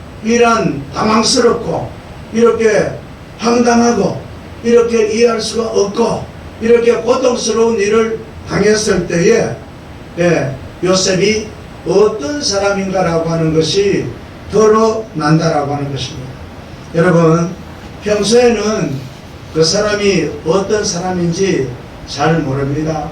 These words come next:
평소에는, 어, 어, 그렇게 다 좋은 사람인 줄 알지만 정말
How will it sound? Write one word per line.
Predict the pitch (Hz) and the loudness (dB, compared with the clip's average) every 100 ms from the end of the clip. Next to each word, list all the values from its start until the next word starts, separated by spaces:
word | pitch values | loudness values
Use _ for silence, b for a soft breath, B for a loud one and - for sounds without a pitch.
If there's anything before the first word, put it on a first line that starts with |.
| - - - - | -12 -16 -16 -12
평소에는, | - 208 190 233 220 185 - 131 - | -8 -2 4 4 4 -2 -4 -10 -10
어, | 202 202 196 196 190 185 - - | -4 -2 0 -2 0 -2 -4 0
어, | 202 196 101 101 202 - - - - | 2 4 2 -2 -4 -8 -14 -12 2
그렇게 | 214 214 | 4 4
다 | 196 190 | 2 2
좋은 | 156 165 233 | 2 2 2
사람인 | 233 214 220 202 196 | 2 -2 -2 0 0
줄 | 214 208 - - - - - | 4 4 2 -6 -14 -18 -4
알지만 | 160 190 202 190 185 214 190 - - - - - - - | 2 2 2 0 2 2 2 -2 -10 -14 -16 -16 -16 -4
정말 | 190 233 233 233 214 226 160 | 0 4 4 4 4 2 2